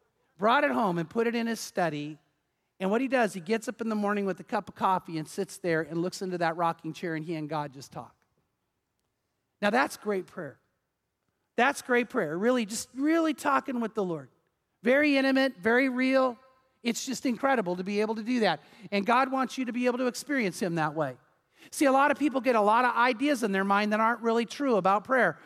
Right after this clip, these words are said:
Uh, one of them is this, "Well, you gotta shut your eyes when you pray." I had a, I actually had someone come up and say, "Hey, I'm so concerned because sometimes when you pray, not everybody shuts their eyes." Now, I want you to know, nowhere in the Bible does it say you have to try, shut your eyes.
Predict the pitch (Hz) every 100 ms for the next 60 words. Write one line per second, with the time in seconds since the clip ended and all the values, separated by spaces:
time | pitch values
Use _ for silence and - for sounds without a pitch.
0 | - 247 247 269 277 214 208 180 214 180
1 | - 262 254 269 240 247 - 277 - 247
2 | 240 254 180 170 156 - 151 113 - -
3 | _ _ _ _ _ - 214 262 247 226
4 | 247 269 - 247 - 233 220 240 196 202
5 | 175 - - - 202 190 196 240 - 285
6 | 277 - 208 - 285 277 196 - 196 277
7 | 254 269 233 226 220 285 254 233 247 262
8 | 262 269 247 - 285 - 311 311 311 285
9 | - - - _ _ _ _ _ - 254
10 | 320 311 302 294 277 254 254 311 320 311
11 | 311 302 302 277 208 175 190 185 262 233
12 | 208 208 - 226 202 226 214 190 185 165
13 | 139